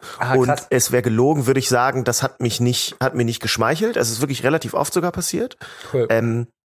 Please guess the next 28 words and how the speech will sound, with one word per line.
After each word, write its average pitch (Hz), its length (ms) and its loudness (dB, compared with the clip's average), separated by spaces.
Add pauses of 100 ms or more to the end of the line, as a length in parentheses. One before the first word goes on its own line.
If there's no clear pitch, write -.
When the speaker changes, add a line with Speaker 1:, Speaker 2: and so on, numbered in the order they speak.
(120)
Speaker 2:
also - 180 -2
keine 131 200 0
Ahnung, 117 120 2
lass 110 200 0
es - 220 -2
in 110 180 0
Gänze 123 360 2
fünfzehn 123 420 -2
Mal, 131 180 2
aber 98 100 0
ich - 100 -4
find 110 120 -4
das 107 120 -2
viel. 120 360 -2 (180)
Speaker 1:
Ja, 131 120 4
ja. 110 200 2
Speaker 2:
Ähm, 107 320 0 (680)
und 147 260 2 (280)
natürlich 185 380 0
fühle 160 160 2
ich 147 100 0
mich 143 100 -2
dann 131 180 2
geschmeichelt 131 640 0
und 117 140 -4
fand 123 200 -2
es - 200 -6
cool, 196 240 2